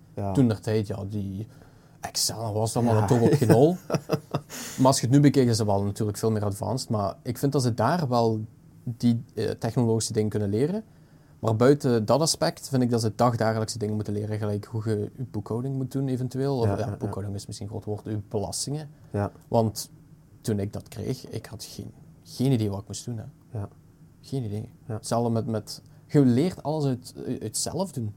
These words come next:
Speaker 2: Dus weer
Speaker 1: Ja.
Speaker 2: het aspect leren. Ik heb nu een huis gekocht. Hoeveel dingen ik heb moeten doen en moeten leren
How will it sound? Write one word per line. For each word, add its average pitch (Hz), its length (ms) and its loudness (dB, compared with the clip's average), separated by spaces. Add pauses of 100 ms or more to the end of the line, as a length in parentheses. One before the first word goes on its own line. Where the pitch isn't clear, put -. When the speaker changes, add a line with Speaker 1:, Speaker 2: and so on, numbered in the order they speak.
Speaker 2:
Dus - 140 -8
weer 113 100 0
Speaker 1:
Ja. 143 80 0
Speaker 2:
het - 220 -6
aspect - 420 -8
leren. 143 380 -4 (260)
Ik - 60 -16
heb 117 80 0
nu 120 120 2
een 107 80 2
huis 110 220 0
gekocht. - 420 -8 (360)
Hoeveel 120 340 0
dingen 175 260 2
ik 143 80 -4
heb 151 120 -4
moeten 143 220 -2
doen 175 300 0 (1120)
en 127 140 2
moeten 120 280 2
leren 117 540 2